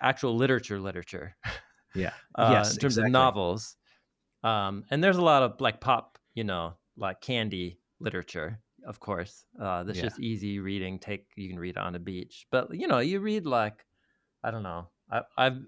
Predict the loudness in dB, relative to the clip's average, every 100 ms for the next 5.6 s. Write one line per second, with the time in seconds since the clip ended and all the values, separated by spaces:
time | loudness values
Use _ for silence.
0 | -6 2 6 8 6 4 2 4 2 4
1 | 0 0 -2 -4 -2 0 -2 -4 -8 -4
2 | -4 -4 -10 -12 -12 -8 -2 -2 0 0
3 | -2 -2 -2 -2 0 2 2 2 0 -2
4 | _ _ _ _ -2 -2 -4 -12 _ -14
5 | -12 -14 -12 -14 -14